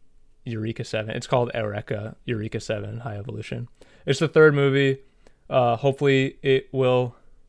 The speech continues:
continue some of the plot that was in this movie. Kinda doubting it's going to, but, um,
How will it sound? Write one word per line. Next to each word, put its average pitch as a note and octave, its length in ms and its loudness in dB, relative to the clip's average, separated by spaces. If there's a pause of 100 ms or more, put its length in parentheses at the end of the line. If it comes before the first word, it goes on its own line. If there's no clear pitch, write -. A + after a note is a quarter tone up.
(140)
continue C3 800 -4 (400)
some C3+ 200 -4
of C#3 60 -4
the C3+ 80 -4
plot C#3+ 460 2 (640)
that C#3 180 4
was C#3 180 0
in C#3+ 440 -4 (100)
this C#3+ 260 -2
movie. D3+ 580 -2 (800)
Kinda C3+ 320 0
doubting C3 540 -2
it's - 140 -6
going E3 360 -2
to, E3+ 360 -2 (560)
but, B2 300 2
um, G#2+ 480 -4